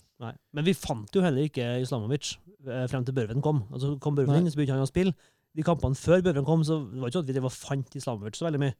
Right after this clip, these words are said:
Speaker 2: Men, eh,
Speaker 1: Vi
Speaker 2: ok,
Speaker 1: finner jo
Speaker 2: han,
Speaker 1: egentlig
Speaker 2: han, han får en straffe i dag på grunn av at, eh, Gudmund, eh, Kongshavn vil, eh,
Speaker 1: <laughs>
Speaker 2: hugge ned Zakariassen, og,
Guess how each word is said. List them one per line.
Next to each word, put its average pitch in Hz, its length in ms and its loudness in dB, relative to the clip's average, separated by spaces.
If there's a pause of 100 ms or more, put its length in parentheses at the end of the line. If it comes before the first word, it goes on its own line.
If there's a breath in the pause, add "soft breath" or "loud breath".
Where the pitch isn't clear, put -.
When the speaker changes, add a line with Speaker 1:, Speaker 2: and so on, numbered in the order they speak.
(400)
Speaker 2:
Men, 175 140 6
eh, 170 100 8
Speaker 1:
Vi - 20 8
Speaker 2:
ok, 160 80 6
Speaker 1:
finner 165 180 8
jo 165 60 8
Speaker 2:
han, 170 120 8
Speaker 1:
egentlig 175 340 6
Speaker 2:
han, 190 100 0
han 175 120 8
får 165 160 8
en 160 60 4
straffe 175 260 4
i 135 100 6
dag 175 140 6 (100)
på 180 100 4
grunn 160 160 4
av 156 220 2
at, 151 160 -2
eh, 156 180 2
Gudmund, 143 460 0
eh, 139 280 0
Kongshavn 131 600 -2
vil, 139 260 4
eh, 147 260 0
Speaker 1:
<laughs> 117 60 4
Speaker 2:
hugge 139 220 2
ned 135 480 0
Zakariassen, 143 500 0
og, 160 300 4